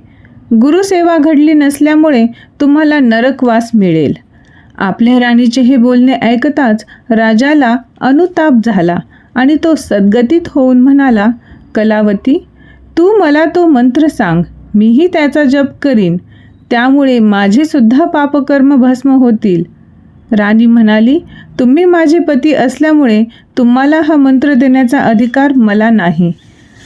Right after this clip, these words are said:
आपल्या या यादव कुळाचे कुलगुरू गर्गमुनी आहेत, ते श्रेष्ठ वशिष्ठ आहेत. वामदेवाप्रमाणे ते महाज्ञानी आहेत,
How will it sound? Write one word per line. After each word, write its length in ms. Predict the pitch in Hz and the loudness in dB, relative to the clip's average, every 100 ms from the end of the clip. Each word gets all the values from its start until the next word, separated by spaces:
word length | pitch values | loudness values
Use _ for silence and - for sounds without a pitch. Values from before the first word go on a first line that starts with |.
| - - | -12 -6
आपल्या 420 | 254 254 339 370 | -4 -2 0 2
या 320 | 330 254 262 - 220 | 0 0 -2 -2 -2
यादव 400 | 214 196 247 311 | 0 0 0 0
कुळाचे 480 | 320 294 294 285 302 | 0 0 0 -2 -2
कुलगुरू 520 | - 294 302 320 214 220 - _ 226 | 0 0 2 0 0 -2 -4 _ -2
गर्गमुनी 600 | 254 285 302 339 311 302 | 0 2 2 2 2 0
आहेत, 400 | 294 220 180 170 165 - _ _ _ - | 0 -2 -2 -2 -6 -12 _ _ _ -4
ते 160 | 349 | -2
श्रेष्ठ 480 | 381 254 269 302 - 285 - 214 | 0 -2 -2 -2 -2 -2 -2 -2
वशिष्ठ 500 | 233 277 339 - 311 | -2 -2 -4 -4 -6
आहेत. 340 | - 208 185 156 - _ _ _ | -2 0 0 -4 -8 _ _ _
वामदेवाप्रमाणे 1200 | 202 196 208 220 262 262 254 285 277 302 277 240 254 - _ | -4 -2 0 0 0 0 -2 0 0 0 0 0 -2 -10 _
ते 80 | 302 | -2
महाज्ञानी 800 | 285 247 247 320 320 302 302 330 | 0 0 0 0 0 0 2 0
आहेत, 400 | 311 240 190 165 | 0 -2 0 -2